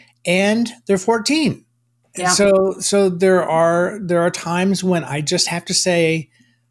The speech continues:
Speaker 1: "Hook 'em horns," and walk away.
Speaker 2: Mm-hmm.
Speaker 1: And, you know, that's just the thing is, is, is sometimes you need a break and you need to let things go. And I think that that also is, you know, in parallel with managing as well, is like sometimes when, when a scenar-, situation is too tense,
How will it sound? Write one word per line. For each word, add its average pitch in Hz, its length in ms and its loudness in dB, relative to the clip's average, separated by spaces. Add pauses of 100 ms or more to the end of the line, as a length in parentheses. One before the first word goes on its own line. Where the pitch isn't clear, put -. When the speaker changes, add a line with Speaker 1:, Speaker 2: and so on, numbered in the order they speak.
(100)
Speaker 1:
"Hook 156 160 -2
'em 190 80 2
horns," 165 500 2
and 156 180 -4
walk 139 200 -2
away. 135 420 -2 (600)
Speaker 2:
Mm-hmm. 185 340 -4
Speaker 1:
And, 147 320 -4
you 160 140 -4
know, 135 160 -2
that's 143 340 -2
just 170 280 0
the 180 60 -6
thing 185 300 0
is, 131 200 -2
is, 135 500 -2
is 135 480 -4
sometimes 180 960 0
you 160 180 -4
need 156 180 0
a 135 40 -4
break 123 500 -10 (280)
and 143 320 0
you 151 80 0
need 156 140 0
to 143 80 -2
let 139 220 -2
things 139 240 -4
go. 110 420 -10 (280)
And 135 240 -4
I 139 60 -4
think 160 240 -6
that 139 160 -2
that 147 400 0
also 165 480 2
is, 135 280 -2
you 175 100 -4
know, 139 80 -2
in 147 180 -6
parallel 143 400 0
with 127 140 -4
managing 143 460 -4
as 131 120 -4
well, 151 180 0
is 139 120 -4
like 131 120 -8
sometimes 196 680 -4
when, 147 280 -4
when 139 100 -4
a 127 60 -4
scenar-, 143 400 -6
situation 156 560 -4
is 120 80 -10
too - 260 -4
tense, 185 580 -4